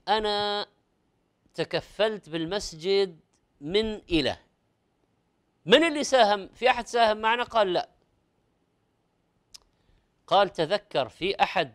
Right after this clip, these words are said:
شارك معنا، في دفع، في أحد دفع شيء؟" قال: "ما في أحد دفع شيء".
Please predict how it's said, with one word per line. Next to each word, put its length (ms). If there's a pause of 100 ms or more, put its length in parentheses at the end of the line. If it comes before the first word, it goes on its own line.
شارك 520
معنا، 360
في 220
دفع، 340
في 160
أحد 200
دفع 260
شيء؟" 260
قال: 100
"ما 120
في 100
أحد 180
دفع 220
شيء". 240